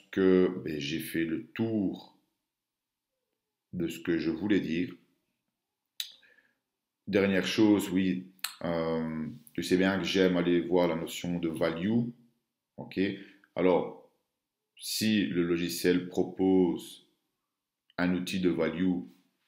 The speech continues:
un indicateur de value dans la cote, eh bien, je l'utilise.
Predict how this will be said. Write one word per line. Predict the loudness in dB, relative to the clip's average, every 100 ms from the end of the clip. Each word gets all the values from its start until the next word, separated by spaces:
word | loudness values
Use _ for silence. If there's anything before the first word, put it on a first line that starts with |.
| _
un | -12 -4 0
indicateur | 0 2 2 0 0 2
de | 2
value | 0 0 -2
dans | -2
la | -4
cote, | -2 -2 -2
eh |
bien, | -4 -4
je | -4
l'utilise. | -6 -6 -4 -4 -6